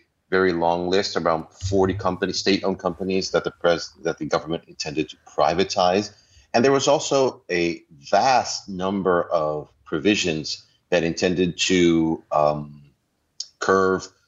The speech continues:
uh, install, shall we say, new, new, uh, pro-, protocols for protest.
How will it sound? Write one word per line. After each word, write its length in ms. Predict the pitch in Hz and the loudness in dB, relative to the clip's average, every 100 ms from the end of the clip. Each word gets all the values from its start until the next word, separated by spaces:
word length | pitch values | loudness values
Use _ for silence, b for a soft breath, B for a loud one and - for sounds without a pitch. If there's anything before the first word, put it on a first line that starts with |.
| _ _ - | _ _ 0
uh, 400 | 78 76 67 65 - | 2 4 2 0 -4
install, 560 | 101 107 113 - 131 98 | -6 -4 -4 0 0 0
shall 180 | 107 | -2
we 60 | 95 | -2
say, 220 | - 95 | -2 -2
new, 420 | 90 98 101 95 - _ | -2 -2 -2 -4 -8 _
new, 360 | 107 92 98 98 | -4 2 4 4
uh, 300 | 82 78 76 - _ | 4 2 0 -6 _
pro-, 400 | 98 92 - 69 | -2 -2 -2 -6
protocols 560 | - 101 90 92 87 | 0 0 2 0 0
for 100 | 82 | -6
protest. 760 | - 92 98 - 104 101 - | -6 -2 -2 -2 -2 -2 -4